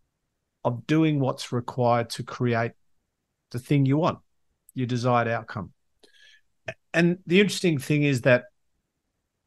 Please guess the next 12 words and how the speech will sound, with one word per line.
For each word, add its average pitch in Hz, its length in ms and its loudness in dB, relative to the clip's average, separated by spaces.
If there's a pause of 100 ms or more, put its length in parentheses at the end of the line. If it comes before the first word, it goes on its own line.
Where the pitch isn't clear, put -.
(400)
you 135 160 0
know, 117 220 -2 (500)
when 156 160 0
we 165 80 2
talk 143 220 0
about 123 260 0
creating 123 440 2
something, 113 440 -6
achieving 117 460 -2
something, 110 440 -6
getting 120 400 -4
something, 113 720 -8